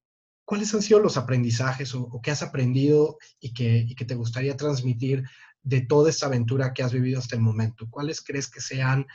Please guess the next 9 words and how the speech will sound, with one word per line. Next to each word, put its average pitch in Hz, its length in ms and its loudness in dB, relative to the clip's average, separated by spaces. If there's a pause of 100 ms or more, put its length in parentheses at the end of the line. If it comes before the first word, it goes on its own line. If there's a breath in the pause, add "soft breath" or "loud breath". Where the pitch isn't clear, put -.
(280 loud breath)
las, 117 400 0
la, 117 480 0
el 123 80 -2
aprendizaje 120 680 -4
o 139 60 0
los 131 300 0
aprendizajes 120 720 -6
más 123 260 -4
importantes 120 760 -6